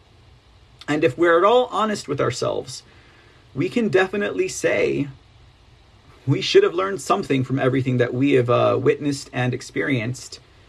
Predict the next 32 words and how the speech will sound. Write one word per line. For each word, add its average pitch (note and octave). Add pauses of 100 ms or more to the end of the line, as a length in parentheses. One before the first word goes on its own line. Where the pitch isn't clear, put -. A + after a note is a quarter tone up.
(440)
at -
least G#3+
in G4
our F#4
lifetimes. - (540)
Don't D#3
even F#3
got -
to, F3+
uh, D#3+
go D#3+
back -
and C3
study E3
all E3+
the F3+
conspiracy D#4
theories C4 (580)
of C#3
the C3
past. C#3+ (720)
Uh, B2
we C3
can D3
just E3+
look F#3+
at F3+
what D#3
happened E3+ (1120)
in D#3+
twenty A3+
twenty. A3+